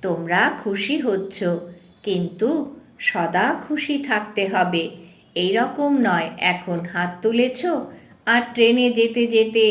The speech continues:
একটু একটু করে নেশা কমতে থাকবে। সদা একরস অবিনাশী নেশা যেন থাকে, কখনো কখনো নেশা নয়, সদা সর্বদা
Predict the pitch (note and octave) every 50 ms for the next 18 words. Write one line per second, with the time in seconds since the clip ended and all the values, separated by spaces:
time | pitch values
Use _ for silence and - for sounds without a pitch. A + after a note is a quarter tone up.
0 | G#3+ G#3+ G#3+ G#3 G3+ G#3 G#3 G#3 - - A#3 A3+ G#3 G#3 G#3 G#3+ A3 A3 G#3+ G#3+
1 | G#3 G#3 G#3 G#3 G#3 G3 F3 D#3 D#3 D#3+ - G3 G3+ A3 G#3+ - A#3 A3+ A3+ A3+
2 | A3 A3 A3 A3 A3 B3 G#3+ G3+ G3+ G3+ G#3 G#3 G3+ G3+ G#3 - - - - -
3 | - - _ _ _ _ - - - - F3 D#3+ D#3 D#3 E3 F3 F#3+ G#3+ B3+ C#4+
4 | C#4 - - F#3+ F3+ D#3+ D#3 - - - E3+ F3+ F#3 G3+ A#3 D#4 F#4+ - - -
5 | - - _ _ _ _ _ - F3+ F3+ E3+ E3+ F3 E3+ E3+ E3 E3 E3 F3+ -
6 | - B3+ C#4 C#4+ B3+ G3 E3+ F3 F3 - A3 F#3 F3 E3+ E3 D#3+ D#3+ F3 G#3+ C4
7 | F#4+ - - A3 F#3 F3+ F3+ - F3+ E3 D#3 D#3 - - - - _ _ _ _
8 | _ _ _ _ - - A3+ A3+ A3+ - C#4+ C#4+ D4 D4+ D4+ D4+ - A3 G3 -
9 | - - A3+ A3 A3 G#3+ A3 A3 A3 F#3+ E3+ E3 E3+ - - F3 E3 E3 E3 E3
10 | D#3+ D#3 - - - - - - - _ - - - - - G3+ E3+ D3+ - D3+
11 | D3 F#3 B3 C#4+ - - G3 E3+ D#3+ D#3 D#3 F3+ F3+ G3 G#3 G3 - D#3+ D#3+